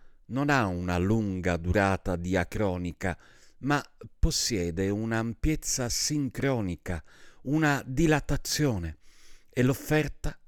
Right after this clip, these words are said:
della possibilità di fare. Il tempo di chi si trova in carcere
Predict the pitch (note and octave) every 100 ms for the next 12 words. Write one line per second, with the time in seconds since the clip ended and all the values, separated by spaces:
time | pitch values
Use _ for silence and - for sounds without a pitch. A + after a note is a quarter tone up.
0 | - A2 A#2+ A2+ A#2+ - - A2+ A#2+ B2+
1 | - B2+ B2 A#2 B2 - - - - -
2 | B2 D2 C#2 - - - - - _ _
3 | - - - - - - - A#2+ - _
4 | - C#3 A2+ F#2+ - F#2 F2+ - G2 -
5 | G#2 - G2+ F#2+ F#2 F#2 C3+ C#3+ C3+ -
6 | G#2+ F2+